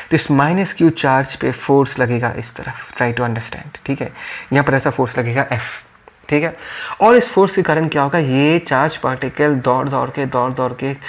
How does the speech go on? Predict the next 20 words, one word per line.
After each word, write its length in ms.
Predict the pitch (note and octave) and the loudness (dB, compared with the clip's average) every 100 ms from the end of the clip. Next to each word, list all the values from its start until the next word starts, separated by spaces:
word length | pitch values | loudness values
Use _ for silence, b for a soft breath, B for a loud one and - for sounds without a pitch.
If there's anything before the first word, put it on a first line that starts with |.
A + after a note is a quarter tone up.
| B B B | B B B
खुश 320 | - A3 G#3+ | 2 2 4
होके 320 | C3+ A#2 A#2+ - _ B B B - | -2 -4 -10 -18 _ B B B -2
आना 200 | D3 D#3 | 0 2
चालू 240 | C#3+ B2+ B2+ | 0 -2 -4
करेगा, 360 | B2+ A#2 - - | -6 -8 -10 -8
because 340 | B2+ D3+ D3+ C#3+ | -4 -2 -2 -4
उसका 220 | - D#3 | -2 0
मेन 240 | C3+ D#3+ | 0 0
मोटिव 280 | C#3+ C3 D#3 - | 0 0 -2 0
क्या, 100 | D3+ | -2
उसका 180 | - C#3 | 0 0
मेन 200 | C3+ C#3+ | 0 0
मोटिव 300 | B2 B2 D3 | 0 -2 -4
इस 120 | C3+ - | -4 -2
सेंटर 280 | B2+ A#2+ | -2 -2
तक 200 | C#3 A#2+ | -4 -2
पहुंचना 320 | B2 A2+ - A#2 | 0 -2 -4 -14
है। 100 | - B B | -16 B B
ऐसा 200 | E3+ F3 G3 | 0 0 2
क्यों? 200 | G3 | 2